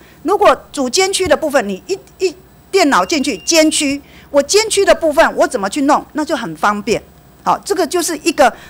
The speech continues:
其实一个些微，但是方便了很多的情形。这是首先主监区的部分跟听-，呃，跟大家报告。另外呢，有关于这个入会费的审-，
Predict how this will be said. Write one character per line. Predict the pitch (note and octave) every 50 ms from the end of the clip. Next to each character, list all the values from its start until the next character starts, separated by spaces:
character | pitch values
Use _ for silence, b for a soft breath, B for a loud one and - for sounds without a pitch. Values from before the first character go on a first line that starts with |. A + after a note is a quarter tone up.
| B B
其 | B - F4 F#4+
实 | - - C4+ A#3
一 | - -
个 | - D4+ B3+
些 | B3 - D#4+ D#4 D#4+
微， | D#4 G#3+ F#3+ F#3+
但 | - D#4 D4 C#4+
是 | D4+ B3+ - - -
方 | - F4 E4+ F4 F4
便 | D#4+ F4 C#4 A3
了 | F#3+
很 | G3 G3 E3+ E3
多 | E3 A#3 A#3+
的 | G#3+ G3 F3+
情 | - - D3+ D#3+ F#3
形。 | - - E3 D#3 - B B B B B
这 | - E4+ D#4
是 | - E4 C#4
首 | - E4+ C4+
先 | G3 A3 C4+ C4+ C#4 C4+
主 | - G#3+ G#3
监 | - - D#4+ D#4
区 | D#4 D4+ D#4
的 | B3 A#3+
部 | G3+ - C4+
分 | A#3 - A#3+ G3+ F#3+
跟 | - B3 A#3+ B3+ B3+ B3+ B B B B B
听-， | - - G#3 G#3 - - - - _ -
呃， | - G#3 G3+ G3+
跟 | - C#4+ C#4+ C#4+
大 | C#4 C#4+ B3+ A#3
家 | - B3
报 | A3+ A3+ B3+ G#3+ F#3+
告。 | - G#3+ F3 - - - B B B B B B -
另 | F#4+ G4+ G4 G4
外 | G4+ F4+
呢， | E4+ D4+ D4 C#4+ C#4
有 | C#4 C4 A#3+
关 | A#3+ B3 D#4+ F#4 F#4+ F#4+ F#4 F#4
于 | D4 A#3+ A3+ A#3
这 | - E4
个 | C4 C#4 B3 A#3+ - -
入 | - F#4+ E4
会 | D#4 F#4+ D#4+
费 | D4+ F4 D4+
的 | A#3+ A#3
审-， | A3 - -